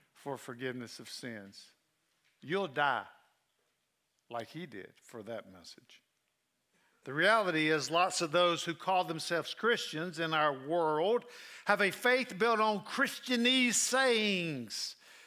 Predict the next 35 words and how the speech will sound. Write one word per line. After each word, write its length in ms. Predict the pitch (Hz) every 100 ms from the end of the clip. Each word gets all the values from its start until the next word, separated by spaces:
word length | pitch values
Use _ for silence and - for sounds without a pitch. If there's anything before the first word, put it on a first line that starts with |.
| - _
that 160 | 139 127
are 60 | 127
not 280 | 131 139
in 120 | 165 180
the 80 |
Bible, 560 | 180 143 117 98 131 143 _ _ _ _
or 160 | 120 123
either 320 | 160 143 123
scriptures 560 | - - 131 - 127 -
taken 360 | 127 113 117
out 180 | 110 110
of 120 | 107
context. 760 | - 170 139 - 92 - - _
Of 60 | -
course, 240 | 135 -
I 160 | 113 117
can 200 | - 107
do 160 | 110 110
all 180 | 120
things 360 | 104 147 143 110
through 160 | - 110
Christ 380 | - 131 123 - - _
who 120 | 180
strengthens 640 | 170 - 233 208 - 131 -
me, 160 | 113 90 _ _ _ _ _ _ _ _ _ _ _ _
but 80 | 110
I 60 | 104
can't 300 | - 143 113
dunk 180 | 117 110
a 60 | -
basketball. 680 | 120 113 - - 55 - _ _ _ _ _ _ _ _ _ _ _ _ _ _ -
I 80 | 127
used 340 | 127 196 208
to 80 | -
could. 320 | - 123 143